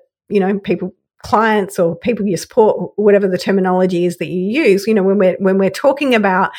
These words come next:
involving them more, particularly in decision making within the organization, people are like, "Oh, look, you know, I would love to. However, <laughs> I'm at capacity." So you just see people feel really stuck because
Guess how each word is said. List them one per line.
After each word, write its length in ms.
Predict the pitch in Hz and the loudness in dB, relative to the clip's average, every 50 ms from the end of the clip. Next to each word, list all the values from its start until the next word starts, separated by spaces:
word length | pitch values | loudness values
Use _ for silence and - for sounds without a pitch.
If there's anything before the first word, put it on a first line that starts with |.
| - - - _ | -18 -18 -10 _
involving 600 | 208 226 220 190 214 202 208 208 208 226 214 214 | 0 2 4 4 4 4 4 2 2 2 0 0
them 180 | 202 190 190 180 | 0 -2 -2 -2
more, 600 | 190 190 190 185 190 196 196 196 185 170 - - - | -2 0 2 2 4 4 4 2 2 0 -2 -4 -10
particularly 520 | - - 233 233 - 254 240 196 190 180 | -12 -12 -12 -4 0 0 2 2 2 0
in 100 | 180 175 | -2 -2
decision 420 | 170 175 185 - 262 247 233 240 220 | -2 -4 -4 -4 -4 -2 0 0 0
making 320 | 190 180 185 - 180 185 | 0 -2 -4 -4 -2 -2
within 280 | 180 180 190 175 175 175 | 0 0 0 0 -2 0
the 100 | 170 170 | 0 0
organization, 760 | 165 165 - 170 165 165 165 170 190 214 - - - 175 170 | 0 0 -2 -4 -4 -2 -2 0 0 0 0 -2 -4 -6 -4
people 280 | 180 226 196 - 196 | -2 -2 -2 0 2
are 80 | 196 196 | 2 2
like, 200 | 185 190 180 156 - | 2 0 -2 -2 -2
"Oh, 140 | 185 190 175 | -4 -2 -2
look, 160 | 185 185 - - | -2 -4 -2 -2
you 120 | 208 202 | 0 0
know, 160 | 196 185 196 - - - - - | 0 0 -4 -6 -10 -16 -8 -4
I 80 | - 226 | 0 0
would 160 | 214 214 208 | 0 2 2
love 260 | 208 185 180 208 220 - | 2 0 0 -2 -6 -4
to. 300 | - - 180 175 180 - - - - _ _ | -2 0 0 0 0 -4 -10 -16 -20 _ _
However, 600 | - - 233 190 208 254 392 320 254 214 226 359 311 - 494 508 494 - | -4 -2 -2 0 2 2 2 2 2 2 2 0 0 -4 -10 -14 -16 -16
<laughs> 220 | - _ - - - | -20 _ -20 -8 -2
I'm 200 | - 226 226 226 | -2 0 0 0
at 220 | 226 - - - | -2 -4 -4 -10
capacity." 720 | - 202 - - 190 196 - - 196 175 147 156 160 - _ | -18 -12 -6 -6 -6 -6 -4 -6 -6 -4 -4 -8 -10 -12 _
So 440 | - - - 220 185 196 190 190 185 190 - - - _ _ _ _ _ _ | -6 0 2 4 4 6 4 4 2 0 -6 -16 -20 _ _ _ _ _ _
you 320 | - - - 170 185 202 | -20 -16 -10 -6 -4 -2
just 200 | 202 269 311 320 | 0 0 -2 0
see 140 | - 277 254 | 0 -2 0
people 280 | - 240 262 - 247 240 | 0 -2 -4 -4 -4 -6
feel 240 | - - 285 262 | -4 -2 -2 0
really 300 | 247 233 240 226 190 180 | 2 2 2 2 2 2
stuck 540 | 165 - - - 208 180 165 - - - - _ | -2 -4 -4 -2 -2 -2 -2 -4 -10 -20 -10 _
because 480 | 208 202 - 208 196 196 185 185 185 | -8 -4 -2 -2 0 0 -2 -2 -4